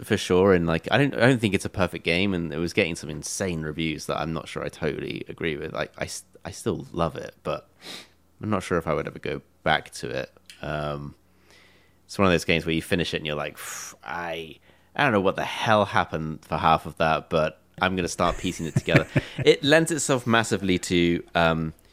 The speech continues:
Speaker 1: you as the audience, you figure out what happened. You, you interpret yourself. What do you think really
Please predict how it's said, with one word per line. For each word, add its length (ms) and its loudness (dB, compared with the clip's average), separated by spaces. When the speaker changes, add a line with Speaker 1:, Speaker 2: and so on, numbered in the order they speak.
Speaker 1:
you 240 4
as 120 0
the 140 4
audience, 480 0
you 120 4
figure 320 0
out 140 -4
what 140 -6
happened. 440 -14
You, 320 2
you 240 0
interpret 500 2
yourself. 640 -2
What 200 2
do 80 -6
you 140 0
think 380 -6
really 480 -6